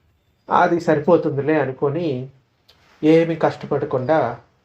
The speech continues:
అక్కడ ఉన్న ఆకులు, అలములు ఏవైతే ఉన్నాయో చెత్త చెదారం అంతా కూడా ఆ బ్యాగ్లో నింపి తీసుకొని వచ్చాడు. ముగ్గురు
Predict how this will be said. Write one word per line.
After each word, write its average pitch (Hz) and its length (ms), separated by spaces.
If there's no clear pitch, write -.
అక్కడ 143 240
ఉన్న 143 260
ఆకులు, 135 680
అలములు 131 540
ఏవైతే 139 440
ఉన్నాయో 131 360
చెత్త 139 460
చెదారం 127 320
అంతా 120 280
కూడా 131 440
ఆ 143 40
బ్యాగ్లో 143 460
నింపి 135 460
తీసుకొని 160 360
వచ్చాడు. 139 460
ముగ్గురు 151 600